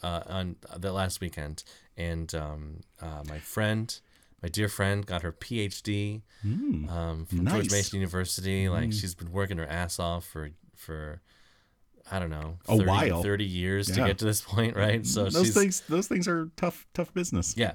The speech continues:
Speaker 1: so yeah, so it was, it was good. Uh, got to be around some people and new people that I haven't seen before. They're all vaccinated, so I got to, like, meet people, which was always awkward,
Speaker 2: Yeah.
Speaker 1: you know. And I drank a lot of alcohol. <laughs> I,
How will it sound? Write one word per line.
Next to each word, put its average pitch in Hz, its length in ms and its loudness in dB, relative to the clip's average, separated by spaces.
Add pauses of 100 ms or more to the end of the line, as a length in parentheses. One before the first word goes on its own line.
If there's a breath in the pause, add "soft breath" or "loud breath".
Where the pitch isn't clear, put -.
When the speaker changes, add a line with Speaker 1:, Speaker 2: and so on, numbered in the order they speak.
Speaker 1:
so - 160 -2
yeah, 90 120 2
so 123 180 2
it 123 40 10
was, 123 200 4
it 117 60 -2
was 110 120 2
good. 123 300 6
Uh, 95 400 2 (400)
got 104 200 0
to 98 60 -6
be 107 260 2
around 107 380 2
some 95 140 -2
people 147 540 -2 (140)
and 92 280 -4
new 110 240 2
people 139 400 -2
that 131 100 0
I 110 60 2
haven't 113 160 0
seen 123 160 -2
before. 135 420 0
They're 104 140 2
all 98 140 0
vaccinated, 110 580 0
so - 80 -2
I 87 40 0
got 95 200 -2
to, 92 100 -2
like, 87 300 -4 (500 soft breath)
meet 110 360 2
people, 139 440 2
which 139 160 0
was 120 140 2
always 120 260 6
awkward, 123 440 0
Speaker 2:
Yeah. 120 40 -12
Speaker 1:
you 123 60 -2
know. 123 300 2
And 87 200 -2 (560 loud breath)
I 92 40 -6
drank - 240 -2
a 85 40 -2
lot 113 300 4
of 104 80 4
alcohol. 104 640 0 (120)
<laughs> - 140 -18
I, 107 320 2